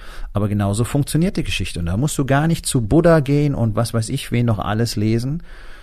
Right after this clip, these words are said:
sondern es ist einfach ein Naturgesetz, solange ich in andere investiere, das heißt, solange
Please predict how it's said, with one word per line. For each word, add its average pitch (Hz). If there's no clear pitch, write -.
sondern 120
es 110
ist 120
einfach 127
ein 113
Naturgesetz, 107
solange 107
ich -
in 113
andere 110
investiere, 101
das 113
heißt, 104
solange 104